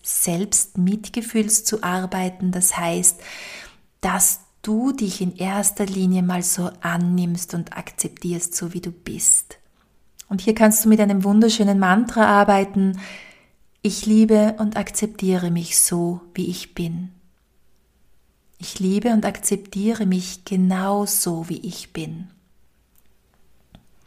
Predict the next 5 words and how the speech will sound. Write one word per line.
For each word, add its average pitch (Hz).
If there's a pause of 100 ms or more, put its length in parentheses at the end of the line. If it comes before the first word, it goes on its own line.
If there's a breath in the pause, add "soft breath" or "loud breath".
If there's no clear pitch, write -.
(560 soft breath)
Denn 185
wenn 190
du 208
dich -
annimmst, 208